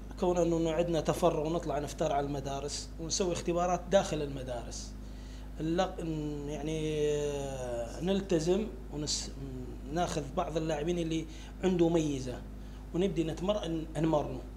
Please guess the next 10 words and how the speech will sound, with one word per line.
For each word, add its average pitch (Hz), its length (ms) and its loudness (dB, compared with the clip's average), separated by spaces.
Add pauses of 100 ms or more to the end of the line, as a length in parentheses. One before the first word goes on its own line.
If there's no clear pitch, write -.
(420)
إلى 175 180 2
أن 156 100 -4
و-، 180 200 -2
نوصله 190 580 2 (220)
مثل 156 200 -4
ما 160 120 -2
يقول 175 300 -2 (320)
ال-، 131 440 -6 (960)
لاعب 160 240 2
الاح-، 151 220 -2